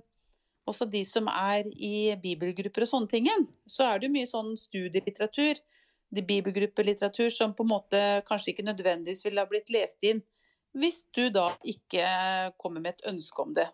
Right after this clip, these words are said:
Og da gjør vi det. Eh, og tilrettelegger. Men, eh, punktbøker og punktskrift,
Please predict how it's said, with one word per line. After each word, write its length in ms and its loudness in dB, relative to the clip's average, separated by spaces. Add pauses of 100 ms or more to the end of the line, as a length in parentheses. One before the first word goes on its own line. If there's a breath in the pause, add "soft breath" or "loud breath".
Og 100 -2
da 140 4
gjør 200 2
vi 120 -14
det. 80 -2 (1200 soft breath)
Eh, 560 -2
og 180 -4
tilrettelegger. 680 -4 (400)
Men, 280 4
eh, 120 4
punktbøker 840 0
og 100 -2
punktskrift, 640 -4